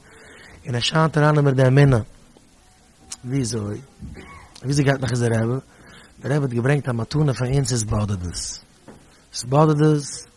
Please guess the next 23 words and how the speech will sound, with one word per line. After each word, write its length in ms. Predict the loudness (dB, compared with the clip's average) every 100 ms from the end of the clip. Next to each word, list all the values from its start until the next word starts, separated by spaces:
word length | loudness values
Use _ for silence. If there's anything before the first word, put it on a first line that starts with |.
| -20 _ -6
דאס 480 | 2 2 2 0 -6
שטארקט 560 | -8 0 0 0 -4 -4
אמונה, 400 | 0 0 0 -4 -6
דאס 120 | -4
גיט 220 | -4 -2
אמונה, 440 | -4 -4 -4 -6 -10 -14 _ -20 -16
דאס 180 | -8 -6
בויט 320 | -2 -2 -4
אמונה. 300 | -6 -8 -10 -16 _ _ _ -20 -20 -20 -20 -18
דאס 120 | -12
יעצט. 340 | -10 -10 -12 -18 -18 -20 -20 -20 -20 -8 -2
אמונה 600 | 0 2 2 2 0 -4 -8 -18 -20 -20 -12
איז 140 | -8 -4
נישט 140 | -2
אזוי 160 | 0 0
ווי, 220 | 0 -4 -8 _ -20 _ -20 -20 -16 -16 -16 -20 _ _ -20 -20 -20 -20 -20 -20 _ _ _ -2
איך 100 | 6
האב 160 | 8 6 4
פיוס, 760 | 6 8 6 0 -10 -14 -14 -20 _ _ -16
איך 140 | -2
האב 180 | 4 6
א 60 | 6
בארד, 540 | 4 0 0 -4 -10